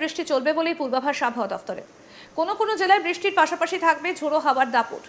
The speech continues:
তিরিশ থেকে চল্লিশ কিলোমিটার বেগে ঝোড়ো হাওয়া বইতে পারে একাধিক জেলায়। কোনো কোনো জেলায় হতে পারে বজ্রবিদ্যুৎ সহ বৃষ্টি। বুধবার দক্ষিণবঙ্গের একাধিক জেলায় ভারী বৃষ্টির পূর্বাভাস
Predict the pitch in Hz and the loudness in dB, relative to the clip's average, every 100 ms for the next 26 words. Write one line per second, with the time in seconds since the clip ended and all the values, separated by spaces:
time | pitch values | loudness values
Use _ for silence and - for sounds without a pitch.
0 | - 294 311 311 320 330 285 294 320 311 | -10 -6 -6 -6 -8 -4 -4 -4 -4 -4
1 | 294 294 302 254 269 320 262 269 285 269 | -4 -2 -2 -2 -2 -4 -2 0 2 2
2 | 277 285 269 285 285 311 233 214 208 - | 2 0 -4 0 4 4 2 -2 -6 -6
3 | 185 147 - - - - - 320 370 415 | -8 -8 -12 -20 -20 -20 -2 2 2 2
4 | 427 370 370 392 359 349 349 370 285 262 | 0 2 2 2 0 0 2 4 2 2
5 | 302 302 269 262 - 262 302 226 196 - | 0 -2 -4 -6 -4 -2 -2 -4 -8 -12
6 | - - - - - - - 320 349 403 | -18 -20 -20 -20 -20 -16 -2 0 6 4
7 | 339 330 330 370 381 359 381 - 285 349 | 6 0 -2 0 2 4 2 2 2 4
8 | 349 381 381 254 285 233 269 - - 220 | 2 2 0 0 2 4 2 -6 -12 4
9 | 262 381 - 349 - 440 - 359 262 285 | 4 4 2 -2 2 2 2 -2 2 2
10 | 254 339 | 4 2